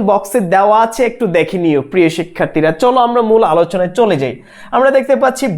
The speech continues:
বাংলা পরীক্ষা ওয়ানে কি কি আছে দেখি আমরা। চলো, দেওয়া আছে কোন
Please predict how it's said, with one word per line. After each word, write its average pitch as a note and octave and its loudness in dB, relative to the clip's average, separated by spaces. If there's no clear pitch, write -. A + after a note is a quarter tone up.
বাংলা A3+ 2
পরীক্ষা A#3+ 2
ওয়ানে F#3 2
কি A3+ -2
কি A#3 -2
আছে F#3 -2
দেখি E3 0
আমরা। B2+ -4
চলো, F3+ 2
দেওয়া A3 4
আছে F3 -2
কোন C#4+ 6